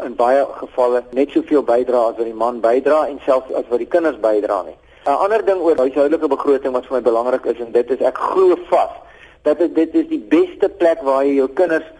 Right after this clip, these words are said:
'n gesonde opvoeding kan leer, hoe om met geld te werk, dat hulle nie eendag moeilikheid gaan hê nie. En ek kan vir jou dit sê, ons kinders, ons mense wat hier in ons vyftigs en sestigs en,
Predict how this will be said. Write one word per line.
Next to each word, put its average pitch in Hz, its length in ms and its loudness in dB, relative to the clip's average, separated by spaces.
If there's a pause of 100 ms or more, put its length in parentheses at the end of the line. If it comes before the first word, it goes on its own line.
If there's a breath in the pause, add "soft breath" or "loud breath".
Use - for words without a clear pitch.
(260 soft breath)
'n - 60 -10
gesonde 185 580 0
opvoeding 151 480 -2
kan 127 280 -4
leer, 123 540 0
hoe 135 220 2
om 170 120 2
met 143 140 -2
geld 127 300 0
te 113 120 -4
werk, 113 340 0 (200)
dat 131 220 2
hulle 127 260 0
nie 147 280 -2
eendag 135 340 0
moeilikheid 123 440 -2
gaan 113 180 -8
hê 107 180 -4
nie. 139 160 0
En 127 80 0
ek 123 100 -2
kan 127 160 -8
vir - 120 -2
jou 117 80 2
dit 151 260 2
sê, 175 200 0 (340 loud breath)
ons 156 300 -2
kinders, 165 380 0
ons 156 280 -4 (200)
mense 143 380 0
wat 135 180 2
hier 127 200 -2
in 139 140 -2
ons 127 160 -2
vyftigs 143 480 0
en 120 180 -8
sestigs 135 380 -2
en, 113 100 -8